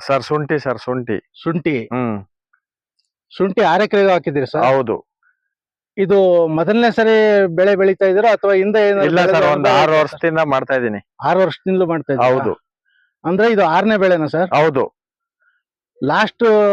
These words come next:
Speaker 2: ಲಾಸ್ಟ್ ಇಯರ್ ಎಷ್ಟು ಎಕರೆಗೆ ಹಾಕಿದ್ರಿ?
Speaker 1: ಸರ್, ಮೂರು ಎಕರೆಗೆ ಹಾಕಿದ್ದೆ.
Speaker 2: ಮೂರು ಎಕರೆಗೆ ಹಾಕಿದ್ರೆ?
Speaker 1: ಹೌದು.
Speaker 2: ಮೂರು ಎಕರೆ ಅಂದ್ರೆ ಎಷ್ಟು ಚೀಲ ಬಿತ್ತನೆ ಹಾಕಿದ್ರಿ ಸರ್?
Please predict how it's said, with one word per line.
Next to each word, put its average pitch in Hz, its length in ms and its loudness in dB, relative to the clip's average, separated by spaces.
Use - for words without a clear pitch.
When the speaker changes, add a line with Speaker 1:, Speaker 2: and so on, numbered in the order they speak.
Speaker 2:
ಲಾಸ್ಟ್ 196 320 -2
ಇಯರ್ 220 160 2
ಎಷ್ಟು 208 520 0
ಎಕರೆಗೆ 196 340 0
ಹಾಕಿದ್ರಿ? 180 360 -2
Speaker 1:
ಸರ್, 151 180 0
ಮೂರು 156 260 0
ಎಕರೆಗೆ 151 340 0
ಹಾಕಿದ್ದೆ. 131 400 -2
Speaker 2:
ಮೂರು 175 260 -2
ಎಕರೆಗೆ 170 300 -2
ಹಾಕಿದ್ರೆ? 117 380 -6
Speaker 1:
ಹೌದು. 110 380 -2
Speaker 2:
ಮೂರು 220 320 2
ಎಕರೆ 233 300 0
ಅಂದ್ರೆ 233 300 0
ಎಷ್ಟು 170 280 -6
ಚೀಲ 220 260 -2
ಬಿತ್ತನೆ 196 320 -4
ಹಾಕಿದ್ರಿ 170 320 -4
ಸರ್? 190 240 -4